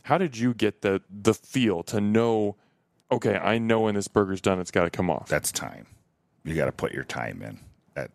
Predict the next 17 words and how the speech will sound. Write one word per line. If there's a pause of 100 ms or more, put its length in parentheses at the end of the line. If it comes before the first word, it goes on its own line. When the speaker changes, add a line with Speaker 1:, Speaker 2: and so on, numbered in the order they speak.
(400)
Speaker 2:
when
I
taught
new
cooks
there,
you
know,
I'm
like,
"Okay,
you
push,
you
look,
is
the,